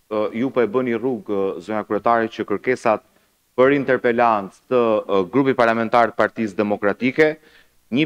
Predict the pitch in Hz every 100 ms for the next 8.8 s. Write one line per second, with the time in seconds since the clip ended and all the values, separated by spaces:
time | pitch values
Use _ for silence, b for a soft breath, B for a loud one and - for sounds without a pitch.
0 | - 151 143 135 127 131 120 127 - _
1 | 143 127 123 - 117 107 123 117 110 117
2 | 113 - 123 101 - 131 120 127 113 -
3 | - _ _ _ _ _ 110 113 135 135
4 | 123 123 120 113 113 - 113 - 117 110
5 | 101 - 131 151 170 170 b b b 110
6 | 135 160 139 - 151 160 156 131 117 156
7 | 147 139 - 160 147 135 131 127 120 -
8 | 143 139 131 110 117 156 - 156